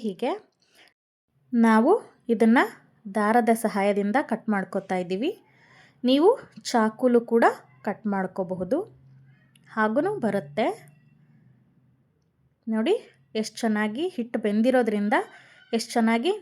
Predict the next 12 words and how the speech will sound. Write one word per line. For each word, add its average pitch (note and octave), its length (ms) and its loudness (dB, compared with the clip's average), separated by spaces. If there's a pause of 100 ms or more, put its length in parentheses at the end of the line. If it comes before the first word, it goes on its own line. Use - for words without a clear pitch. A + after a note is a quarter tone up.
(120)
ನೀಟಾಗಿ B3+ 460 0 (500)
ಚೂರು E4+ 280 0
ಅಂಟದೆ A#3 320 0 (240)
ಕಟ್ - 240 -6
ಆಗ್ತಾ - 320 -8
ಇದೆ. C4+ 120 -2 (1080)
ನೋಡಿ, A3+ 220 -4 (500)
ಎಷ್ಟು - 220 -14
ಚೆನ್ನಾಗಿ G#3 400 -4 (760)
ರೌಂಡ್ B3+ 400 2
ಶೇಪಲ್ಲಿ G#3 480 -2
ಬಂದಿದೆ. F#3+ 360 -4